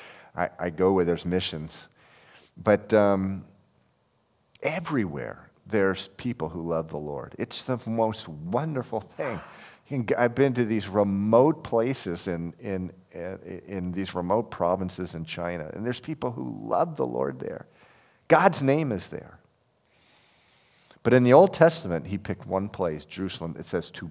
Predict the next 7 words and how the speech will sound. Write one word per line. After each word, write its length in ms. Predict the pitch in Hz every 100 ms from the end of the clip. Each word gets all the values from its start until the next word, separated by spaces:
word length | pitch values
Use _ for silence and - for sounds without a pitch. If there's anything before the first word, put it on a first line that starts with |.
| -
put 280 | - 127 -
his 300 | 107 92 92
name. 520 | 87 87 76 65 - - _ _ _ _ _ _ _ _ _ _ _ _ _ -
And 520 | 95 101 98 95 - -
it 240 | 110 -
was 480 | 110 160 170 143 -
because, 800 | 104 - - 78 87 92 -